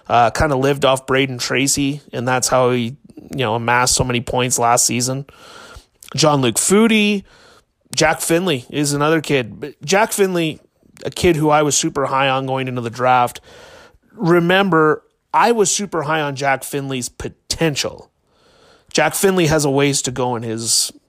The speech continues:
progression. I, two more years of junior, probably at least two years in the A H L. Love where he ended up going, that'll help for, that'll help make me look good for where I had him ranked. I can't remember if he ended up twentieth, I wanna say,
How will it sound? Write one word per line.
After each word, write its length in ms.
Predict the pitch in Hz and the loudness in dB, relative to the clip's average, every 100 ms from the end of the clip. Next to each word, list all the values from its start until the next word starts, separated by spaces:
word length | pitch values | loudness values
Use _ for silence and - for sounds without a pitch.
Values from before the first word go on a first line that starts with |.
| _ | _
progression. 560 | 131 123 117 - 107 | -6 -2 -2 -2 -4
I, 300 | 98 127 67 71 - _ | -4 -4 -6 -16 -20 _
two 180 | - 185 | -2 2
more 160 | 165 | 2
years 260 | 151 143 135 | 2 0 -2
of 100 | 127 | -4
junior, 520 | 135 127 123 117 117 - - - - _ _ | -4 -4 -2 -2 -2 -8 -20 -20 -20 _ _
probably 560 | - 175 170 147 147 143 | 2 2 2 2 2 2
at 80 | 117 | 2
least 800 | 143 160 165 - - - - - - | 0 0 0 0 0 -2 -4 -6 -6
two 240 | - 160 | -2 -2
years 440 | 147 139 147 139 | 0 -2 -2 -2
in 60 | 139 | -4
the 140 | 135 | -4
A 40 | 131 127 127 | -2 -2 -4
H 160 | 123 | -4
L. 320 | 123 117 117 _ | -2 -2 -4 _
Love 440 | 113 117 151 156 | -10 0 0 2
where 160 | 139 123 | 0 -2
he 100 | 120 | -4
ended 180 | 120 107 | -6 -10
up 140 | 78 | -8
going, 420 | 131 131 85 60 - _ _ _ _ - | -6 -6 -8 -14 -20 _ _ _ _ 0
that'll 260 | 139 127 | 2 2
help 400 | 110 117 117 - | 2 0 0 -4
for, 260 | - 120 110 | -8 -4 -2
that'll 220 | 123 175 139 | 2 2 4
help 180 | 143 | 2
make 240 | 127 123 104 | 0 -4 -4
me 140 | 123 | -4
look 240 | 120 117 - | -4 -4 -4
good 280 | 113 117 | -4 -4
for 380 | 127 - 110 110 - - - | -6 -4 -4 -4 -10 -20 -2
where 180 | 127 | 2
I 140 | 117 113 | 4 2
had 280 | - 120 113 | 2 0 -2
him 200 | 110 104 | -6 -6
ranked. 340 | 113 117 131 | -6 -6 -6
I 40 | |
can't 200 | 117 151 | -6 -6
remember 240 | 135 135 135 | -4 -2 -2
if 100 | 127 | -2
he 100 | 120 | -2
ended 180 | 113 113 | -2 -6
up 160 | - | -6
twentieth, 640 | - - 120 135 151 156 | -10 -6 -4 -2 -4 -6
I 20 | 147 | -6
wanna 220 | 143 147 | -6 -4
say, 320 | - 143 160 | -4 -4 -4